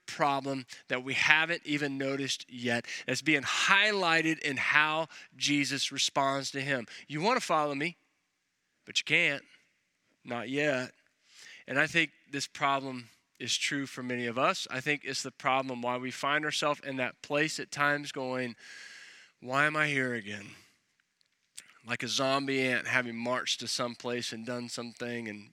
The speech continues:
woken up as soon as it was done with. Now, the issue in Peter's heart becomes a lot more evident in how, uh, the last night of Jesus' life unfolds. Listen to this as we fast forward a little bit.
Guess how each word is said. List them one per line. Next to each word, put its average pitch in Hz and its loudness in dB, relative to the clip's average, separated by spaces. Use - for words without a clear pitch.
woken 123 -2
up 110 -6
as 101 -6
soon 120 -6
as 117 -8
it - -8
was 107 -10
done 117 -8
with. 104 -12
Now, 151 4
the 160 6
issue 160 4
in 147 0
Peter's 160 2
heart 156 2
becomes 143 0
a 131 0
lot 175 4
more 170 0
evident 147 0
in 139 2
how, 170 4
uh, 135 2
the 143 2
last 175 6
night 156 2
of 139 0
Jesus' 151 -2
life 139 2
unfolds. 135 -2
Listen 214 2
to 196 2
this 180 4
as 147 -8
we 151 0
fast 170 4
forward 160 0
a 143 0
little 143 -4
bit. 139 0